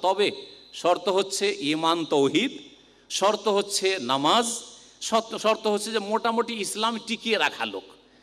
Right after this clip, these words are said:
নামাজ আদা, শিরকি আকীদা।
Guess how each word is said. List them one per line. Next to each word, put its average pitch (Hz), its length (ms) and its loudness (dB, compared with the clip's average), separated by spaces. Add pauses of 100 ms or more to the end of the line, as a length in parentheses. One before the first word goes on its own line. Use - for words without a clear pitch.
(200)
নামাজ 214 460 2
আদা, 190 320 2 (1120)
শিরকি 233 440 2
আকীদা। 202 460 4